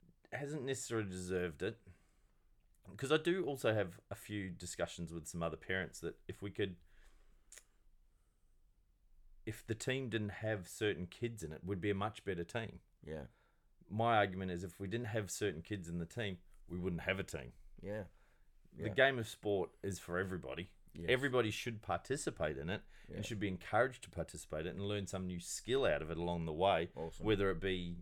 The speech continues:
Speaker 1: camaraderie or how to tackle. I don't really
Speaker 2: Well,
Speaker 1: care.
Speaker 2: maybe
Speaker 1: I
Speaker 2: it's
Speaker 1: think
Speaker 2: a,
Speaker 1: there's a lot of lessons in
Speaker 2: maybe it's a challenge for you then, because you could easily say the kid who, who every week, like, busts through the middle
Speaker 1: Yeah.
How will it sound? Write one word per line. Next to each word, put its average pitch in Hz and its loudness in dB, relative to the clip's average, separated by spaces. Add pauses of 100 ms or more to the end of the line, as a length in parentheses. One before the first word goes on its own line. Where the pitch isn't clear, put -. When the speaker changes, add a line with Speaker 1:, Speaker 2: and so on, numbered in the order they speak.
(280)
Speaker 1:
camaraderie 92 4
or 80 -2
how 90 2
to 82 -4
tackle. 80 -2 (180)
I 90 2
don't 87 -2
really 76 -8 (480)
Speaker 2:
Well, 107 2
Speaker 1:
care. 131 4
Speaker 2:
maybe 110 10
Speaker 1:
I 95 10
Speaker 2:
it's 117 4
Speaker 1:
think 147 6
Speaker 2:
a, - 6
Speaker 1:
there's 135 6
a 131 10
lot 120 10
of 92 2
lessons 98 2
in 85 2
Speaker 2:
maybe 135 4
it's 170 -4
a 175 0
challenge 120 2
for - -6
you 101 4
then, 85 2
because 98 -2
you 123 -2
could 127 2
easily 113 0
say 95 4
the 87 2
kid 120 0
who, 95 4 (840)
who 95 0
every 113 6
week, 101 4 (140)
like, 87 0
busts 90 2
through 104 0
the 90 -2
middle 87 2 (100)
Speaker 1:
Yeah. 107 4